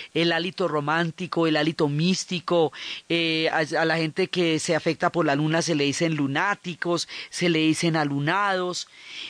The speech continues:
La palabra viene de moon. En inglés es el equivalente a medida. Es una raíz que significa medida, o de la palabra griego metrón o measure,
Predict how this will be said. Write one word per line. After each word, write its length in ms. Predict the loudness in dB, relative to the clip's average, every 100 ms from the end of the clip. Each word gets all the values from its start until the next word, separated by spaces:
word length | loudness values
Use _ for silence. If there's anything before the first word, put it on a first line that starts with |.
| -4
La 200 | 0 0
palabra 600 | 0 0 2 2 0 -4 -10 _ _ -20 -20 -20 -12
viene 600 | -4 0 2 2 0 -2 -2
de 220 | 0 2
moon. 480 | 4 4 4 0 -6 _ _ -20 -14 -2
En 180 | 0 2
inglés 440 | 2 2 2 2
es 160 | 0 2
el 100 | 2
equivalente 800 | 2 2 2 4 2 2 0 2
a 140 | 0
medida. 680 | 2 2 2 0 0 -4 -12 _ -20 -20 -4
Es 180 | 0 2
una 220 | 4 4
raíz 640 | 2 0 0 0 -2 -6 -10 -4
que 120 | -2
significa 680 | 0 0 -2 -2 -4 0 0
medida, 680 | 0 0 2 2 2 -2 -10 -20 -16 -16 -6
o 120 | 0 2
de 100 | 4
la 80 | 2
palabra 400 | 2 2 2 2
griego 320 | 2 2 2
metrón 480 | 0 2 2 2 0
o 120 | -2
measure, 480 | 0 0 0 -2